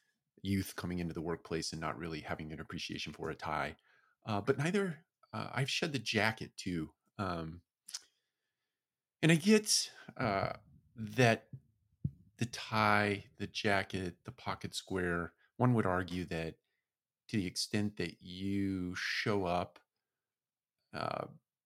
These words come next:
with good presentation, that you yourself feel more comfortable and confident in that presentation because of the dress, because of the attire, or in part because of it. And I, I tend to push back against that and think that, "Hey, look, I'm the same guy.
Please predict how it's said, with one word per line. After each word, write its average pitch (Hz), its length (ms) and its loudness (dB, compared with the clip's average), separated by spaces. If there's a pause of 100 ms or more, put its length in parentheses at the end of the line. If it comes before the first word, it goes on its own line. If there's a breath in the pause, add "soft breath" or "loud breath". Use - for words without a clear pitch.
with - 220 -4
good 104 200 0
presentation, 90 880 -4
that 82 280 -4
you 110 220 2
yourself 98 680 0
feel 92 260 -4
more 87 220 -4
comfortable - 520 -6
and 82 100 -6
confident 82 560 -8
in 95 180 -6
that 85 220 -6
presentation 82 560 -8
because - 440 -6
of 85 180 -4
the 82 60 -2
dress, 71 300 -6
because - 320 -4
of 78 120 -8
the 80 100 -2
attire, 71 440 -4
or 98 140 2
in 92 140 -2
part - 400 -2
because - 320 -14
of - 80 -12
it. 65 120 -14 (880 loud breath)
And 151 120 6
I, 226 340 2 (240)
I - 40 -4
tend - 180 -2
to - 60 0
push - 240 -8
back 101 200 2
against 95 280 -6
that 90 180 -4
and 92 120 -8
think 92 220 -4
that, 87 200 -2
"Hey, 120 180 -6
look, 113 240 -6
I'm 135 200 -2
the 110 80 -2
same 110 340 -2
guy. 95 580 0